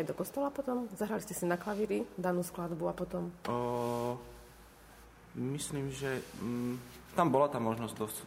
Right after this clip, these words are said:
Speaker 2: kostola svätej Barbory chodiť,
Speaker 1: Mhm.
Speaker 2: ale ten, tie, tá, tie začiatky organové boli,
Speaker 1: Hej.
Speaker 2: teda organové, no, organové boli na klavíri, takže
Speaker 1: Áno.
Speaker 2: potom ale samozrejme, že sa to, e,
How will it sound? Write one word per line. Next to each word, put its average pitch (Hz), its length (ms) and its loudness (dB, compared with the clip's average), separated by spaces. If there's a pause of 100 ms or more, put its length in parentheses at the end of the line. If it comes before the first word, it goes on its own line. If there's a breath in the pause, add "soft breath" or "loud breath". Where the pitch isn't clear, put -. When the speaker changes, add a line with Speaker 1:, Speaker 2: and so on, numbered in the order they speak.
Speaker 2:
kostola 110 320 -2
svätej 113 260 -6
Barbory 104 380 2
chodiť, 127 360 -4 (840 loud breath)
Speaker 1:
Mhm. 196 200 -2 (200)
Speaker 2:
ale 113 160 4 (320)
ten, 139 160 2 (320)
tie, 131 160 -2
tá, 156 160 6
tie 151 160 2
začiatky 151 480 4
organové 131 400 6
boli, 117 240 4
Speaker 1:
Hej. 101 240 2
Speaker 2:
teda 110 180 6
organové, 98 460 6
no, 95 320 2
organové 117 480 8
boli 110 240 6
na 101 80 8
klavíri, 95 480 2
takže 104 400 -4
Speaker 1:
Áno. 185 400 -4 (160)
Speaker 2:
potom 143 300 4
ale 101 180 8
samozrejme, 95 480 2
že 92 80 -4
sa 95 160 -4
to, 92 160 -4
e, - 640 -10